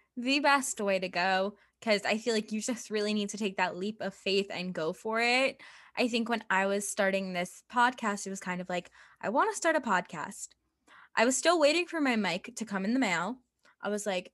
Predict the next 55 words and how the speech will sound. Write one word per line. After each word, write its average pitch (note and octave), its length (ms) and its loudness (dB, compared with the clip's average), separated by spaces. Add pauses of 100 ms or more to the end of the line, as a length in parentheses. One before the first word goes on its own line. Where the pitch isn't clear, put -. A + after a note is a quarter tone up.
(100)
"I'm G#3+ 100 0
just G3+ 160 -6
gonna F#3 100 -8
wait E3 140 -10
for F#3+ 100 -14
my F3+ 80 -6
mic D4 200 -4
to - 60 -16
come E4+ 160 -8
in E4+ 60 -4
the E4+ 80 -4
mail, D#4+ 240 0
and A3+ 140 -2
then F#3+ 100 -4
we're F#3 80 -8
gonna F#3 140 -6
start G#3+ 320 -2
it." D4+ 140 0
And G#3 120 -4
then F3+ 140 -6
one F#3 160 -4
day G3 200 2
I'd, F#3+ 200 0
like, F#3 160 -6 (260)
literally G#3 320 0
just B3 220 -6
posted G#3+ 260 -2
on G#3+ 100 0
my G3 60 -2
Instagram A3+ 360 -4
story, C4 140 -2
and C4+ 100 0
I C4 40 0
was C4+ 80 -2
like, C4+ 180 -4 (460)
"By C#5 180 6
the G#4+ 80 6
way, F4 360 6
I'm F4+ 240 4
starting D4 260 4
a C#4 60 0
podcast, G#3+ 580 2
first D4+ 240 0
episode C4 300 0
out G3+ 200 4
Sunday." F#3+ 600 0 (200)
This C#4 140 0
was, C#4 120 2
like, B3+ 180 2
before C4 400 4
my D#4 200 6
mic B3+ 300 4
came C4+ 280 2
in, F3+ 280 0 (260)
before B3 400 0